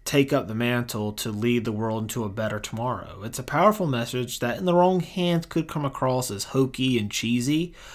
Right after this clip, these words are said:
but because of the excellent writing and direction on display,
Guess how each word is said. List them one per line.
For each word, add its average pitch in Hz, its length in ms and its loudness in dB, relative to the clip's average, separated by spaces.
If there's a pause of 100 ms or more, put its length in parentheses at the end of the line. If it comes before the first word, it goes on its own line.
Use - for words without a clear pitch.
(240)
but 135 160 2
because 165 560 2
of 107 100 -6
the 110 180 -2
excellent 131 520 -4
writing 117 640 0
and 107 240 -6
direction 110 460 -4
on 123 100 0
display, 143 640 -2